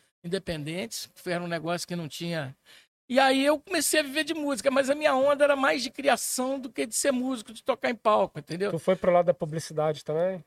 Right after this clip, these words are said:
Speaker 1: Também fiz jingle para carilha com meu, com meu amigo Micael Sonquen, que é, que é o,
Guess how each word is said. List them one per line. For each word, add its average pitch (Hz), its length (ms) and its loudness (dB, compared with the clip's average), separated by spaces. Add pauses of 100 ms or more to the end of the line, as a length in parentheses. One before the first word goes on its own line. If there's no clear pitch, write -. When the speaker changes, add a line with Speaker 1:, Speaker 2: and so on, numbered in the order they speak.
Speaker 1:
Também 226 320 0
fiz 214 180 -8
jingle 208 500 -4 (200)
para 254 260 2
carilha 214 380 0
com 214 120 -8
meu, 208 140 0
com - 100 -10
meu 202 140 0
amigo 190 260 -2
Micael 190 380 -2
Sonquen, 175 480 -10
que - 140 -8
é, 165 200 -4
que - 60 -10
é 165 80 -4
o, 151 160 -8